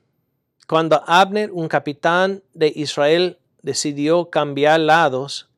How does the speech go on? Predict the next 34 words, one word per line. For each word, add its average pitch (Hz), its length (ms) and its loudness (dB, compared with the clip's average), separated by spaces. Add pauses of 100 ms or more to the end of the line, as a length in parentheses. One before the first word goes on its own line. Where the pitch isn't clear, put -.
y 143 260 -8
empezó 143 720 -2
a 160 60 2
ayudar 147 460 0
a 139 80 -2
David, 131 480 -4 (160)
Joab, 156 640 8
el 139 180 0
capitán 151 520 0
de 156 100 4
David, 147 360 2
se 160 280 0
enojó 143 800 0
porque 139 460 -4 (100)
Abner 143 600 -2
había 143 340 -4
matado 143 520 -4
a - 20 -12
su 139 160 -8
hermano 139 420 -6
en 131 140 -12
una 131 180 -10
batalla. 143 720 -6
Los 143 240 2
ancianos 208 880 2
de 165 180 2
Israel 165 520 2
ungieron 180 560 -2
a 180 80 0
David 156 380 0
sobre 156 340 0
toda 151 400 -2
la 131 160 -2
nación. 131 560 -6